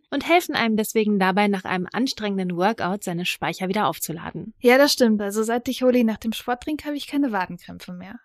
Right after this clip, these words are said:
Speaker 1: Siehste? Und mir helfen die Holy Energy Drinks dabei, mich weniger zu stressen.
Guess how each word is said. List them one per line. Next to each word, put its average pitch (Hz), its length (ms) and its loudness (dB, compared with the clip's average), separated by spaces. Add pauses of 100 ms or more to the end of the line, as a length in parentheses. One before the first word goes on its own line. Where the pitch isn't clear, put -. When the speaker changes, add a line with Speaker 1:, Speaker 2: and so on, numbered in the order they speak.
Speaker 1:
Siehste? 214 360 2 (160)
Und 226 120 6
mir 339 160 10
helfen 311 280 4
die 254 100 0
Holy 254 260 2
Energy 233 360 -2
Drinks 202 280 -2
dabei, 214 300 -2
mich 220 180 -6
weniger 226 360 -2
zu 233 100 -6
stressen. - 480 -4